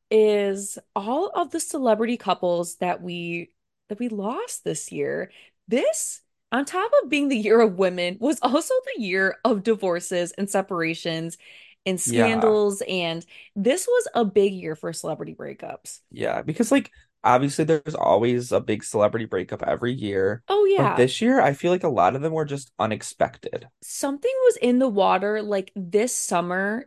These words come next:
Speaker 1: going into fall specifically. Like, it was just, it was Sophie Turner and Joe Jonas, Ariana Grande and Dalton Gomez,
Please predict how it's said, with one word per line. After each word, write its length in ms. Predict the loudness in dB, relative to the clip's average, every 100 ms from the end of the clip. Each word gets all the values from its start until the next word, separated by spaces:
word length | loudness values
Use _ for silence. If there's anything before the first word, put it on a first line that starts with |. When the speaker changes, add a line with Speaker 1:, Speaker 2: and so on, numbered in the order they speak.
| -4
Speaker 1:
going 280 | -2 -2 -4
into 300 | -6 -6 -4
fall 380 | 0 2 0
specifically. 920 | -4 -8 -6 -6 -8 -12 -12 -12 -14 -18 _ _ _ _ -8
Like, 340 | -2 -2 -2 _
it 160 | 0 0
was 200 | -2 -4
just, 200 | -4 -2 0
it 60 |
was 200 | 2 0 _ _
Sophie 360 | -6 -4 -4 -4
Turner 300 | -4 -4 -2
and 100 | -2
Joe 200 | -2 -2
Jonas, 500 | -2 -2 -4 -8 -18 _ _ -6
Ariana 360 | -2 0 0 0
Grande 280 | 0 0 0
and 180 | 0
Dalton 420 | 0 0 0 -2 0
Gomez, 640 | 0 0 -2 -6 -12 -18